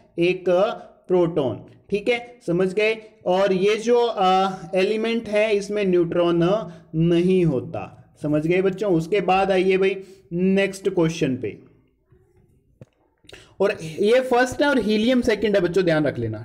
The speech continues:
ठीक है। ब्रह्मांड में सबसे ज्यादा पाए जाने वाला hydrogen first है और helium कौन सा है? Second है। Next है, "Which of the flowing fiber catch fire least?"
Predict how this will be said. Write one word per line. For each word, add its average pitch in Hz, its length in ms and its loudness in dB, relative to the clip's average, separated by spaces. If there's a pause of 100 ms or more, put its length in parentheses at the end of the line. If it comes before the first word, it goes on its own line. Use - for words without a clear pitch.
ठीक 185 140 0
है। 226 60 2
ब्रह्मांड 175 460 2
में 190 120 2
सबसे 185 260 0
ज्यादा 175 220 2
पाए 170 240 0
जाने 175 180 2
वाला 170 160 2
hydrogen 165 500 0
first 170 320 0
है 226 60 -2
और 208 80 0
helium 143 320 0
कौन 131 160 -2
सा 143 120 -2
है? 170 260 0 (340)
Second 165 440 -2
है। - 100 -14 (360)
Next 233 380 0
है, 262 80 4
"Which 262 300 0
of 247 120 -4
the 302 120 0
flowing 262 460 2
fiber 214 360 2
catch 226 400 -2 (140)
fire 208 300 2
least?" 160 520 0